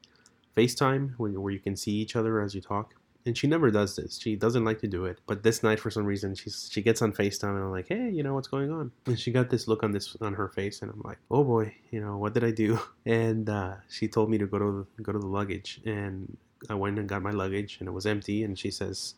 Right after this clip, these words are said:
uh, "Open the liner." And I opened the liner, and sure enough, in the liner was this card announcing that we were pregnant. She found out that she was pregnant with my child, <laughs> uh, while I was in Puerto Rico. Now we're almost there.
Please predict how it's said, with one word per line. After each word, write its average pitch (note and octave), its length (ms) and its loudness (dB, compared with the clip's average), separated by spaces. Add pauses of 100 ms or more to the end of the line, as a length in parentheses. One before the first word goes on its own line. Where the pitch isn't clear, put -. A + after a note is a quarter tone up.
uh, F#2 260 -2
"Open G#2 220 2
the G#2+ 80 4
liner." G2 420 2 (160)
And F2+ 140 0
I F2+ 80 2
opened G2 200 0
the G2+ 60 2
liner, F#2+ 380 2
and G2 320 -4
sure C#3+ 180 2
enough, F3+ 380 2
in C#3 160 4
the D3 80 6
liner B2+ 340 4
was G#2+ 220 2
this G2+ 120 -4
card A2 440 0 (680)
announcing G#2 640 2
that F#2 360 0
we F#2+ 100 -2
were F#2+ 140 -4
pregnant. - 500 -6 (160)
She - 160 -4
found A2 260 4
out G2+ 180 2
that G2+ 120 -6
she - 140 -6
was G#2+ 120 -2
pregnant G2 420 -2 (340)
with F#2+ 140 -4
my F#2+ 160 -6
child, B2 480 2 (180)
<laughs> - 960 4
uh, G#2 240 4
while G#2 160 6
I G#2 60 8
was G#2 180 4
in G#2 80 2
Puerto A2+ 220 6
Rico. G2+ 340 4 (120)
Now G#2+ 300 -2
we're G#2+ 440 0 (180)
almost A2+ 460 -2
there. C3+ 340 -4